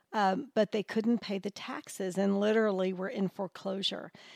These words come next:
And this consumer advocate got them, um, connected with our originators at the time, and we saved, um, their house from foreclosure, which of course allowed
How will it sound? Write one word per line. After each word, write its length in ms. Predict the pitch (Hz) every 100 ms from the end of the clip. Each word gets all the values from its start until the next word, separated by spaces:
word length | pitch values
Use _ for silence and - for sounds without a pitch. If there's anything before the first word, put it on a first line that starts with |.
| - _
And 220 | 214 208
this 160 | 220 -
consumer 640 | 220 202 - 226 214 202
advocate 720 | - 208 214 196 - 190 180
got 280 | - 185 180
them, 360 | 196 180 175 180 -
um, 280 | 190 180 180
connected 720 | - 214 196 196 - 202 196
with 200 | 202 196
our 220 | 196 190
originators 880 | 185 190 175 180 175 175 180 208 - - - - _
at 140 | 196
the 100 | -
time, 540 | 185 - 202 185 185 190 -
and 260 | 196 185
we 120 | 190
saved, 580 | 185 - 196 190 180 - - 220
um, 440 | 180 170 170 175 - _ - - _ _
their 160 | 214 202
house 320 | 226 226 -
from 160 | 208
foreclosure, 680 | 185 196 - 202 208 220 180
which 300 | 165 175 -
of 140 | 180 -
course 320 | 202 190 -
allowed 520 | 185 185 196 190